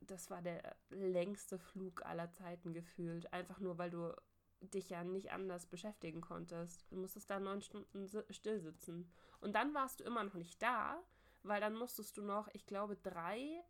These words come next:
Stunden oder sowas in der Art sind wir dann noch mit dem Auto durch die Gegend gefahren oder mit dem Bus,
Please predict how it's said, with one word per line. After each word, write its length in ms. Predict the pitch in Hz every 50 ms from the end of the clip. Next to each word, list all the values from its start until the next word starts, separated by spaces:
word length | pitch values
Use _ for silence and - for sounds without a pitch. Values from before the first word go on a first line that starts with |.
| - -
Stunden 580 | - - - - 233 240 285 349 339 - 285 -
oder 240 | - - 214 226
sowas 300 | 220 233 226 226 226 226
in 100 | - 214
der 120 | 208 - -
Art 160 | 190 214 220 -
sind 120 | 214 208
wir 100 | 214 208
dann 180 | 190 190 190 196
noch 160 | 196 202 -
mit 220 | - 196 190 185 -
dem 160 | - 180 - - -
Auto 640 | - 175 202 247 269 269 - - 269 262 269 285 302 285 - - - - _ _ _ _ _
durch 160 | - 220 208
die 180 | - 208 180 170
Gegend 340 | 170 196 214 240 254 262 254
gefahren 460 | - 233 - - 233 226 - 262 247
oder 140 | 202 175 170
mit 180 | 170 175 170 170
dem 160 | 165 170 160
Bus, 360 | 180 202 269 277 - - -